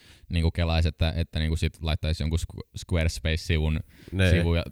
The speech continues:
Speaker 1: alkaisi tekee Instagramia ja laittaisi muutaman kymppi-, kympin maksettua mainontaa tai, tai vaan generoi orgaanisesti
Speaker 2: Nee,
Speaker 1: näkyvyyttä.
Speaker 2: kyllä.
Speaker 1: Sekin on täysin mahdollista. Ja sit lähtisi siitä niinku, tiedätkö, työstään sitä, sitä niin jotenkin. No ehkä se pointti tässä on se, että,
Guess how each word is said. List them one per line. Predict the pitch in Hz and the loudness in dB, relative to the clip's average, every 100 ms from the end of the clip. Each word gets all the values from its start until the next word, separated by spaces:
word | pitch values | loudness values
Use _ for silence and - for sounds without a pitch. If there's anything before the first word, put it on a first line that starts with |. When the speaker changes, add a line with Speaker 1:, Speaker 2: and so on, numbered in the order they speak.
| - | -4
Speaker 1:
alkaisi | 87 85 87 | 0 2 0
tekee | 78 85 78 | 2 0 2
Instagramia | 82 - - 85 80 78 | 2 2 0 2 2 2
ja | 80 | 2
laittaisi | 80 - 82 87 | 0 0 0 2
muutaman | 85 80 82 | 0 0 0
kymppi-, | 85 80 82 82 85 | -2 -2 -4 -4 0
kympin | 87 80 82 | 0 0 -2
maksettua | - 85 - 85 | -4 -6 -2 -2
mainontaa | 80 82 80 92 90 | 0 -2 0 2 2
tai, | 92 | 4
tai | 104 110 | 2 2
vaan | 113 107 | 0 2
generoi | 98 92 87 | 4 4 4
orgaanisesti | 87 85 85 82 85 92 | 4 2 0 -2 -2 0
Speaker 2:
Nee, | 110 101 | 2 4
Speaker 1:
näkyvyyttä. | 90 90 78 78 - - | 4 2 0 -4 -6 -4
Speaker 2:
kyllä. | 85 80 | -2 2
Speaker 1:
Sekin | 85 82 | 2 2
on | 80 | 2
täysin | 76 82 | 2 2
mahdollista. | 82 80 76 - 76 - - - - | 2 2 0 -2 -4 -4 -12 -10 -2
Ja | 87 | 0
sit | 80 | 0
lähtisi | 82 87 - | 0 0 -2
siitä | 90 78 | -2 0
niinku, | 76 76 | -2 -4
tiedätkö, | 78 82 | -4 0
työstään | 85 71 - 78 | 0 0 -2 -4
sitä, | 95 80 69 95 | -2 -4 -4 -4
sitä | 87 76 | -4 -6
niin | 62 | -8
jotenkin. | 78 90 90 90 - - - - | -6 -4 -2 -4 -2 -6 -4 0
No | 127 | 2
ehkä | 147 | 2
se | 143 | 0
pointti | 165 165 143 | 2 2 2
tässä | 123 - 120 | 0 2 2
on | |
se, | 117 120 | 4 4
että, | 95 87 | 4 0